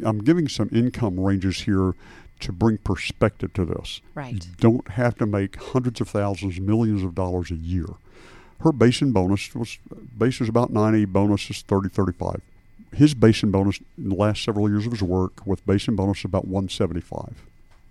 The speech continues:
Speaker 1: Okay? So
Speaker 2: Yeah.
Speaker 1: they'd done well. They'd prepared themselves well, and they did well, but they weren't making five, six, eight hundred thousand dollars, a million dollars a year. Okay? And at the moment, their home, their home was paid for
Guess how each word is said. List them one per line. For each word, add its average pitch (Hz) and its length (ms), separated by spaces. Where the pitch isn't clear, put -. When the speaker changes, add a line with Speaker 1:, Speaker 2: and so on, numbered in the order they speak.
Speaker 1:
Okay? 104 280
So - 60
Speaker 2:
Yeah. 127 80
Speaker 1:
they'd 190 140
done 95 200
well. 90 140
They'd 98 180
prepared 113 340
themselves 107 380
well, 98 100
and 90 100
they 90 60
did 156 200
well, 95 240
but 92 140
they 131 100
weren't 151 200
making 104 320
five, 98 280
six, - 260
eight 101 140
hundred 95 240
thousand 90 340
dollars, 85 260
a - 20
million 92 380
dollars 80 300
a 87 40
year. 123 240
Okay? 110 260
And 107 320
at 107 100
the 110 60
moment, 117 360
their 95 140
home, 117 360
their 98 120
home 117 140
was 139 140
paid 113 240
for 107 280